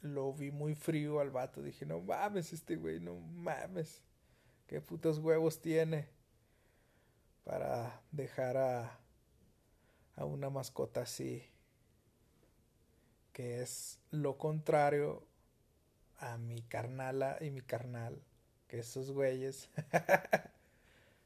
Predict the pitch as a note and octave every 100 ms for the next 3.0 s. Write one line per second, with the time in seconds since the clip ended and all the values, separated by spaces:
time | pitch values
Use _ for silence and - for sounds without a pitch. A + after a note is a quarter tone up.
0 | _ _ _ _ - C3 A#2+ B2 B2 C#3+
1 | D#3 C#3+ C3+ A#2 - - - - B2 A#2+
2 | A#2 A2+ - B2 A#2+ A2+ A2+ - -